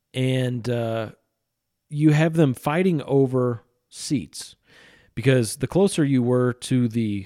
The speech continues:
host of the dinner, the more prominent of a role you appeared to have at the table. So you can kind of imagine everyone's kind of getting there and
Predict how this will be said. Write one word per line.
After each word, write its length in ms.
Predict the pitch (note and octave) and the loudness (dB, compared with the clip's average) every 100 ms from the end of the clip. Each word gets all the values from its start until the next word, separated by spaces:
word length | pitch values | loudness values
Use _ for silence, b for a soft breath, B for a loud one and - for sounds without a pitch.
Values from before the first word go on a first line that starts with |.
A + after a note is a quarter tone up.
| - | -8
host 560 | - G#3 B2 - - - | 0 2 2 -2 -10 -10
of 200 | B2+ A#2 | -6 -6
the 80 | G#2+ | -6
dinner, 460 | G#2+ F#2+ F2 G#2+ - _ _ _ _ - | -6 -6 -6 -10 -12 _ _ _ _ -8
the 100 | B2+ | -4
more 220 | B2 B2 | -2 -4
prominent 600 | A#2+ - C3+ C3+ C3 B2+ | -4 -4 -2 -2 -2 -4
of 160 | - B2 | -6 -4
a 60 | A#2+ | -4
role 420 | G#2 B2 A#2 A2 | 0 2 2 0
you 180 | G#2+ A2 | -2 -4
appeared 460 | - C3+ C3 A#2 | -4 0 0 0
to 80 | - | -6
have 640 | F#2+ A#2 A2 F#2 F#2+ - _ _ _ _ - | -8 -6 -4 -6 -10 -18 _ _ _ _ -10
at 180 | A2+ - | -10 -10
the 80 | |
table. 400 | - - G3 G2 | -4 2 2 0
So 140 | E2 B2 | -6 -2
you 100 | C3 | -2
can 140 | C#3+ | -2
kind 180 | B2 C3+ | -4 -2
of 80 | A2 | -4
imagine 580 | G#2+ C3+ F3 A#2 A2 A2 B B B B B B | -4 -4 -4 -4 -8 -10 B B B B B B
everyone's 400 | C#3 D3 C#3 C3+ | 0 2 2 0
kind 180 | - C3 | -4 -4
of 120 | A#2+ | -2
getting 340 | A#2+ C3 C3 | 0 0 0
there 540 | B2+ B2 B2+ B2+ B2+ B2+ | -2 -2 -2 -2 -2 -2
and 420 | A#2 A2+ G#2+ G#2 | -4 -6 -8 -12